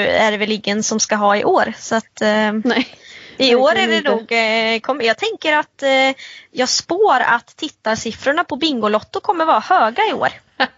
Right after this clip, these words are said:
Speaker 2: Jag tror att du, eh, kanske har en, eh, ett, eh, vet du det, en framtid inom spådomen.
Speaker 1: Ja, jag känner det.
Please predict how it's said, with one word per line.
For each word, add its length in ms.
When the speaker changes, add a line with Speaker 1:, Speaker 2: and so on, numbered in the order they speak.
Speaker 2:
Jag 260
tror 300
att 160
du, 240
eh, 200
kanske 340
har 260
en, 220
eh, 180
ett, 220
eh, 320
vet 180
du 60
det, 280
en 160
framtid 540
inom 420
spådomen. 720
Speaker 1:
Ja, 180
jag 200
känner 340
det. 200